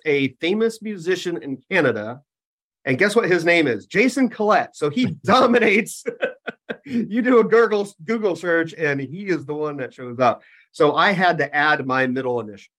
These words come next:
Uh, so it's Jason T Collette. So the website's just, you know, W W W, of course, if people even still refer to it that way. Uh, but it's just jason t collette dot com. Same on LinkedIn, Jason T Collette,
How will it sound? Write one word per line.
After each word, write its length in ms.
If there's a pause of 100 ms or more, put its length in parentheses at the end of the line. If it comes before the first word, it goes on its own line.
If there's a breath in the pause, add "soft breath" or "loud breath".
(160)
Uh, 200
so 160
it's 120
Jason 560
T 580
Collette. 520 (460)
So 120
the 80
website's 600
just, 320 (240)
you 100
know, 80
W 300
W 240
W, 260
of 100
course, 480 (240)
if 100 (140)
people 280
even 240
still 200
refer 360
to 160
it 100
that 160
way. 300 (340 soft breath)
Uh, 240
but 160
it's 80
just 220
jason 360
t 180
collette 440
dot 220
com. 460 (400)
Same 260
on 140
LinkedIn, 520
Jason 340
T 160
Collette, 360